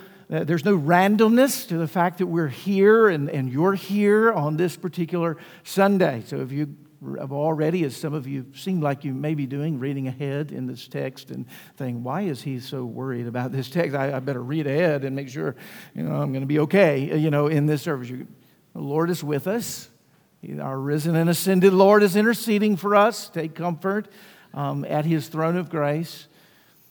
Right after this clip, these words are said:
but also to recognize that it's, it's, this was, this was not your morning to sleep in. Praise be to God. This is the text that he has chosen for us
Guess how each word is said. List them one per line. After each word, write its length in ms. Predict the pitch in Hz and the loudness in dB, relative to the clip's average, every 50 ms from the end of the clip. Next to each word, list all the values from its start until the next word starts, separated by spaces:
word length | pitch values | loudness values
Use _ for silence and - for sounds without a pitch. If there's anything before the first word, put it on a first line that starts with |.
| _ _ _ _ - | _ _ _ _ -8
but 140 | 147 160 165 | -4 0 2
also 340 | 175 185 185 - 190 190 170 | 2 2 0 2 0 0 0
to 160 | 127 156 165 | 2 0 2
recognize 880 | 165 170 170 165 170 175 170 - 156 151 151 147 147 156 175 170 - - | 4 4 2 2 0 -4 -4 -4 -2 -2 0 0 0 -2 -2 -4 -6 -6
that 180 | - 156 151 | -6 -4 -2
it's, 320 | 151 156 - - - - 190 - | -2 -4 -6 -8 -12 -14 -8 -8
it's, 300 | 156 131 - - - - | -8 -8 -8 -10 -14 -8
this 260 | 151 147 180 170 185 | -4 -4 -4 -4 -4
was, 260 | 185 160 147 143 - _ _ _ _ _ _ - | -6 -8 -8 -10 -14 _ _ _ _ _ _ -10
this 180 | 170 156 - | -10 -8 -6
was 160 | 180 185 147 151 | -8 -8 -4 0
not 280 | 190 190 190 220 208 | 2 4 4 4 4
your 120 | 220 226 226 | 4 4 4
morning 320 | 214 202 202 196 202 214 | 6 4 4 6 6 4
to 80 | 233 208 | 4 2
sleep 380 | - - 233 208 202 190 - | 0 2 2 4 4 4 4
in. 360 | 214 208 180 147 135 - - | 2 2 2 0 -2 -6 -8
Praise 320 | 104 147 151 151 156 143 139 | -4 -2 0 0 0 0 0
be 140 | 147 160 156 | 0 2 2
to 80 | 175 | 4
God. 420 | 151 165 160 147 131 120 127 - - - _ _ _ _ _ _ _ _ _ _ _ _ _ _ _ _ _ _ _ | 6 8 6 6 6 4 -2 -4 -10 -18 _ _ _ _ _ _ _ _ _ _ _ _ _ _ _ _ _ _ _
This 360 | - 139 139 135 143 135 - 156 | -12 -10 -8 -8 -8 -8 -8 -8
is 140 | 156 147 | -8 -6
the 100 | 143 175 | -6 -6
text 340 | 156 - 175 156 156 156 - | -4 -2 -4 -4 -4 -4 -8
that 100 | 160 131 | -8 -6
he 160 | 139 147 147 | -4 -4 -4
has 100 | 143 139 | -4 -6
chosen 580 | 143 - - 143 139 131 117 127 131 127 127 120 | -8 -8 -8 -6 -6 -6 -6 -8 -8 -8 -8 -8
for 260 | 120 - 139 139 131 | -10 -10 -8 -8 -6
us 380 | 123 123 123 - - - - | -6 -6 -8 -10 -14 -18 -20